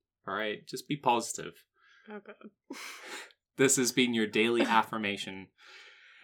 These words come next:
Speaker 1: Uh, some think that the number of moons orbiting around Jupiter could be seventy-nine or even more, which are currently un-, unidentified. Again, the Big Bang Optics points out,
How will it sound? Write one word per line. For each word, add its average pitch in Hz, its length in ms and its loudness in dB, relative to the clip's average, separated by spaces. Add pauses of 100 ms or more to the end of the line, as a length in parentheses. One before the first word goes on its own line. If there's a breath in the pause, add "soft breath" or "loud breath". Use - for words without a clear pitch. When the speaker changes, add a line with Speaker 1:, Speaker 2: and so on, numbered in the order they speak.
(180 soft breath)
Speaker 1:
Uh, 131 420 10 (120)
some 196 420 10
think 123 500 4 (300)
that 110 440 4 (340)
the 123 140 4
number 147 400 8
of 117 100 4
moons 120 560 2
orbiting 120 380 2
around 107 280 2
Jupiter 107 320 -2
could - 200 -2
be 113 100 0
seventy-nine 110 1000 0
or 98 200 -6
even 104 440 -4
more, 104 640 0 (160)
which 107 180 -10
are 101 80 -6
currently 98 400 -4
un-, 90 220 -4 (100)
unidentified. 90 1080 -2 (480 soft breath)
Again, 131 680 2
the 120 120 2
Big 151 340 0
Bang 123 340 2
Optics - 600 -4
points - 420 -4
out, 95 280 2